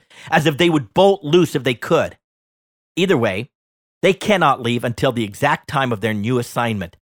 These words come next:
leading the slaughter. I want to note that when it comes to Yahweh, nothing is random, arbitrary, incidental,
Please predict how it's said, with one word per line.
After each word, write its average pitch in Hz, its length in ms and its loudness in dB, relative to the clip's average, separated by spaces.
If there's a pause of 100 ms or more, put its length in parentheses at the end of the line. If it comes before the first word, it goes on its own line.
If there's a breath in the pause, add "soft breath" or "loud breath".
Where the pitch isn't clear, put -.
(120)
leading 104 600 -4 (140)
the 117 140 -2
slaughter. 123 560 0 (1000)
I 120 80 2
want 131 320 0
to 185 60 -4
note 147 300 -2
that 123 120 -4
when 120 100 -2
it 117 100 -10
comes 123 200 -4
to 165 80 -4
Yahweh, 101 460 -2 (880)
nothing 135 380 0
is 127 120 -4
random, 151 440 -2 (600)
arbitrary, 131 680 -2 (520)
incidental, 127 760 -2